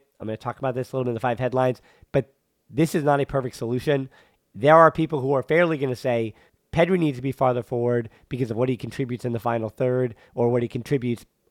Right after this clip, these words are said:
in progressive ways, and Gundogan, in terms of build-up, you wanna have him there. And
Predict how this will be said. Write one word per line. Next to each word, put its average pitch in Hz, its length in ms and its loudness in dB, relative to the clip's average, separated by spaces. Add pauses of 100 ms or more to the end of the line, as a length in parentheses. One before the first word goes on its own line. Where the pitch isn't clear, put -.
(120)
in 127 80 -2
progressive 127 500 0
ways, 123 360 2 (300)
and 117 400 -2
Gundogan, 131 520 0 (180)
in 120 80 -4
terms 123 280 -4
of 101 140 -8
build-up, 156 460 4
you 123 80 -2
wanna 120 200 0
have 107 180 -4
him 156 160 0
there. 135 320 -2 (340)
And 117 380 -2